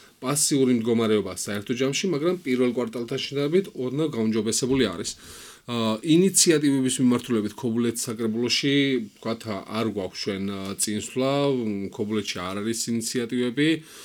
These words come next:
და შესაბამისად ამ ხრივ პრობლემა დარჩა. გან-, გაუმჯობესების,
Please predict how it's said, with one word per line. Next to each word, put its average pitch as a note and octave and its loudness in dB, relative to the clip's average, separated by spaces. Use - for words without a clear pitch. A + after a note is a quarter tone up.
და - -4
შესაბამისად A#2 0
ამ G#2+ 0
ხრივ A#2+ 0
პრობლემა A2 0
დარჩა. G2+ -6
გან-, C#3+ 4
გაუმჯობესების, D3 4